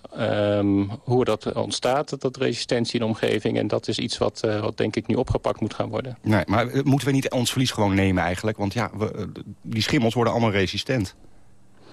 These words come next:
Speaker 1: Dat
Speaker 2: Je
Speaker 1: denk
Speaker 2: loopt
Speaker 1: ik niet,
Speaker 2: altijd
Speaker 1: want
Speaker 2: achter de feiten aan, dat is eigenlijk wat ik wil vragen.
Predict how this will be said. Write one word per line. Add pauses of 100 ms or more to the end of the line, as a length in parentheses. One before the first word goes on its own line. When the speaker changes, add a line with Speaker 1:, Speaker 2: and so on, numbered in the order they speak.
(640)
Speaker 1:
Dat
Speaker 2:
Je
Speaker 1:
denk
Speaker 2:
loopt
Speaker 1:
ik
niet,
Speaker 2:
altijd
Speaker 1:
want
Speaker 2:
achter
de
feiten
aan,
dat
is
eigenlijk
wat
ik
wil
vragen.